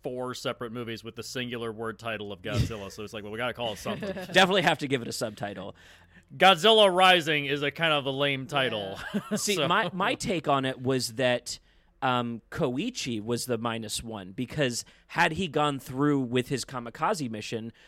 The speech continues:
Speaker 3: they would have been short the pilot that actually changed the end of the movie. Like, it is him running into Godzilla's mouth that kills Godzilla, kills.
Speaker 2: Yeah.
Speaker 3: Uh, yes, I know how the end, movie ends.
Speaker 2: <laughs>
Speaker 3: Um, <laughs> the, but th-, it's his,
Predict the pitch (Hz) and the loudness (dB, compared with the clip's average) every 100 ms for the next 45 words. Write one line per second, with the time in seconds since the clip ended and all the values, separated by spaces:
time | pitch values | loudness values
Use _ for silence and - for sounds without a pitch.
0 | _ 143 139 143 135 131 120 - 151 143 | _ 0 4 4 2 -2 -2 2 2 2
1 | 127 123 - - 165 160 127 - 135 - | 0 -2 0 2 2 2 -2 -2 -4 -4
2 | - 135 - - 139 123 - - 147 147 | 0 -2 -2 -6 -6 -6 -4 -2 -2 -2
3 | 135 123 - - _ _ - 127 - 139 | -4 -6 -10 -18 _ _ -6 -4 0 -2
4 | 117 117 120 147 107 98 123 139 135 120 | -2 -2 2 0 0 -6 -6 -4 -2 -4
5 | - 156 156 131 131 123 123 127 120 123 | -4 -2 0 0 -2 -2 -6 -6 -6 -6
6 | 117 117 110 127 127 120 - - _ 113 | -6 -6 -6 0 0 0 -6 -20 _ -2
7 | 120 - - 143 135 117 120 110 117 110 | 0 -2 0 2 2 0 -2 -2 -6 -6
8 | 110 110 - _ - - 120 98 98 - | -6 -8 -12 _ -20 -8 -6 -6 -8 -12
9 | 117 151 82 120 127 123 123 117 120 131 | -12 -12 -12 -8 -6 -6 -6 -6 -6 -4
10 | 120 107 110 107 107 120 107 107 95 98 | -4 -4 -6 -8 -8 -6 -6 -6 -8 -8
11 | 196 180 170 170 - _ 139 131 123 117 | -8 -10 -10 -14 -20 _ 2 4 4 0
12 | 117 - 151 135 - - - - - - | -4 -10 -10 -6 -6 -10 -16 -16 -18 -14
13 | 120 156 139 - 139 120 127 - _ 156 | -2 -2 -2 -10 -18 -14 -12 -14 _ -6
14 | - 165 180 135 | -4 -2 -4 -4